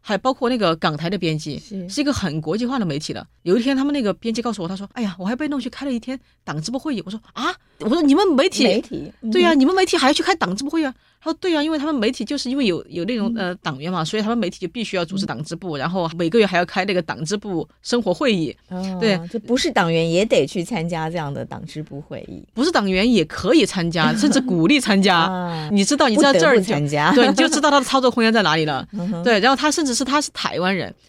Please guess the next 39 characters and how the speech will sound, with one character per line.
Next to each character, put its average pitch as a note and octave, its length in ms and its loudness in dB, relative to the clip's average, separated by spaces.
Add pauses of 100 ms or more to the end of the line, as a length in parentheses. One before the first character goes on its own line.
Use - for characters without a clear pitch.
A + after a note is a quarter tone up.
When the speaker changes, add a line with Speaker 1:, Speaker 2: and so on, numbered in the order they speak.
(100)
Speaker 1:
然 A3 120 -6
后 - 20 -2
我 D4+ 40 0
觉 G3+ 60 2
得 E4+ 40 -2
台 A3 160 -2
湾 C#4 120 2
人， C#4 60 -2
他， D4 160 -2
我 G#3+ 100 -6
说 C4+ 160 -4
：“他 - 140 -8
们 D4+ 140 -4
会 C#4 220 -6
要 C#4 120 -2
求 C4 140 -8
你 G#3 100 -2
说 A3 140 -8
什 G3 100 -8
么 D#3+ 80 -6
吗？” E3 160 -6
他 G#3+ 80 -8
就 A#3+ 80 -6
说 A#3 160 -10 (240)
：“还 - 100 -4
好 C#4+ 120 2
他 A#3+ 100 -2
们 D#4+ 140 -2
的 C4+ 160 0
那 A#3 120 -2
个 F3 360 0
什 - 80 -10
么 G#3 80 -4
党 D3 180 -6
支 E3 100 -4
部 G#3+ 160 -8
的 F3 160 -2
那 F3 120 -4
个 E3 120 -2